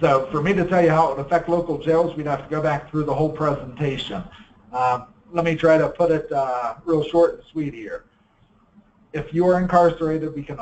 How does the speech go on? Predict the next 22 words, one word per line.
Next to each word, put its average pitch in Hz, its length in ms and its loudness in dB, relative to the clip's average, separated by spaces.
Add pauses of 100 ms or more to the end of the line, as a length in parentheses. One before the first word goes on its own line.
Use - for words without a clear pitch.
(100)
only 170 220 -2
pay 156 280 -2
for 160 120 -6
claims 139 500 -6
that 131 100 -4
are 127 120 0
from 131 260 -6
an 117 80 -10
inpatient 147 640 0
hospitalization 139 1000 -2
and 120 200 -10
associated 135 720 -4
professional 117 580 -6
claim. 92 360 -6 (680)
Um, 131 340 2
and 143 320 -2
with 160 240 2
community-based 156 600 0
corrections, 160 680 -4
we 143 160 0
are 143 200 6
exploring, 147 680 -4